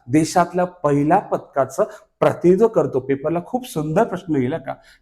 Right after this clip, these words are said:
ट्रॅक इव्हेंट मध्ये, लक्षात ठेवा, आहे की नाही? ट्रॅक इव्हेंट मध्ये पहिल्यांदा आम्हाला पदक मिळालं, तर त्यांचं नाव काय आहे? प्रीती पाल, लक्षात ठेवा. प्रीती पाल यांनी आपल्याला पदक कमवून दिलंय, ठीक आहे? चलो,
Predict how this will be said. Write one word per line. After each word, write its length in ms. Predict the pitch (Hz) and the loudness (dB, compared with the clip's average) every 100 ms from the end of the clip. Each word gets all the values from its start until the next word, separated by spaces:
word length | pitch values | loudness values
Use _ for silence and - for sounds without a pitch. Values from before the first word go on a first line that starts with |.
| _ | _
ट्रॅक 420 | 175 196 240 - - | 4 6 6 0 -2
इव्हेंट 360 | 202 180 180 175 | 4 6 6 4
मध्ये, 360 | 156 143 139 | 0 0 0
लक्षात 340 | 139 135 - 131 | -2 -6 -8 -8
ठेवा, 340 | - 123 123 | -8 -6 -4
आहे 140 | 143 151 | -4 -4
की 80 | 175 | -6
नाही? 340 | 147 143 139 139 - _ - | -6 -6 -8 -10 -16 _ 2
ट्रॅक 300 | 156 180 - | 4 4 0
इव्हेंट 180 | 156 156 | -2 0
मध्ये 140 | 151 175 | 0 -4
पहिल्यांदा 680 | - 160 139 143 160 185 | -2 0 2 4 4 2
आम्हाला 300 | 233 180 156 | 2 2 0
पदक 360 | 160 143 143 135 | 0 -2 -4 -2
मिळालं, 320 | 135 135 220 240 - - | -2 2 0 0 -8 -4
तर 60 | 156 | -4
त्यांचं 540 | 151 151 151 160 147 | -2 -2 0 0 2
नाव 260 | 135 139 143 | 2 2 0
काय 180 | 147 | -2
आहे? 200 | 147 190 | -2 -2
प्रीती 640 | 240 - _ 160 165 - 208 | -4 -10 _ 2 2 0 -6
पाल, 440 | - - 147 127 | -4 2 2 2
लक्षात 500 | 120 123 120 - 123 | -2 -4 -6 -12 -16
ठेवा. 380 | - - 117 127 - _ _ | -16 -20 -12 -12 -12 _ _
प्रीती 340 | 165 160 180 | 2 2 0
पाल 480 | 180 - 143 151 160 | -4 -2 0 2 0
यांनी 300 | 139 131 135 | -2 0 0
आपल्याला 380 | 135 120 123 170 | 0 -2 -2 -4
पदक 440 | 180 127 123 175 | -2 -2 0 -4
कमवून 360 | - 117 123 226 | -4 -2 0 0
दिलंय, 320 | 202 139 101 | 0 -4 -6
ठीक 480 | - - 127 - - | -10 -12 -12 -6 0
आहे? 140 | 285 359 - _ _ _ - | 0 0 -12 _ _ _ 2
चलो, 160 | 208 | 2